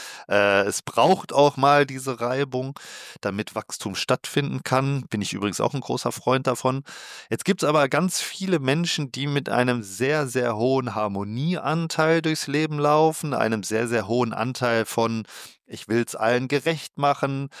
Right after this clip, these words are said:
einem sehr großen Anteil von „Boah, sobald irgendwie Disharmonie ist, fühle ich mich nicht mehr geliebt, hab ich Angst, dass das Familienkonstrukt zusammenbricht, hab ich Angst, dass ich die Liebe entzogen bekomme, vielleicht auch von meinen Eltern oder ein sehr hohes Bedürfnis nach,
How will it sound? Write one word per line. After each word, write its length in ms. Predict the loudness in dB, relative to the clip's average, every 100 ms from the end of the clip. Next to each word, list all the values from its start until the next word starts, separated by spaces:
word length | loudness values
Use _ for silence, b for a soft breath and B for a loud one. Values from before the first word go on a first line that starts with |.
| B -14
einem 260 | B -2 -2
sehr 280 | 0 0 0
großen 440 | -2 -2 -2 -2 -4
Anteil 380 | -4 -2 -2
von 320 | 0 0 0 -2
„Boah, 160 | -4
sobald 500 | -2 -2 0 0 -4
irgendwie 540 | -6 -4 -4 -6 -10 -6
Disharmonie 920 | -4 -4 -2 -2 0 -2 -2 -2 -2
ist, 200 | -4 -4
fühle 180 | -6 -6
ich 140 | -6
mich 160 | -6 -6
nicht 100 | -2
mehr 140 | -2
geliebt, 520 | 0 -2 -4 -6 -4
hab 120 | -4
ich 160 | -6 -2
Angst, 300 | -2 0 0
dass 80 | 0
das 100 | 0
Familienkonstrukt 960 | 0 -2 0 0 0 -2 -4 -4 -6 -4
zusammenbricht, 680 | -2 0 0 0 -2 -2 -2
hab 100 | -4
ich 160 | -2
Angst, 280 | -4 -4 -2
dass 60 | -4
ich 120 | -4
die 120 | -10
Liebe 320 | -10 -6 -2 -2
entzogen 560 | -4 -2 -2 0 -2
bekomme, 320 | -4 0 -2
vielleicht 280 | 0 0 0
auch 60 | 0
von 160 | 2 2
meinen 200 | 2 2
Eltern 560 | 2 2 4 4 4
oder 200 | 2 2
ein 140 | 0 -2
sehr 380 | 2 2 2
hohes 260 | 0 0 -2
Bedürfnis 680 | -6 -6 -2 -2 -2 -6 -2
nach, 360 | 2 2 0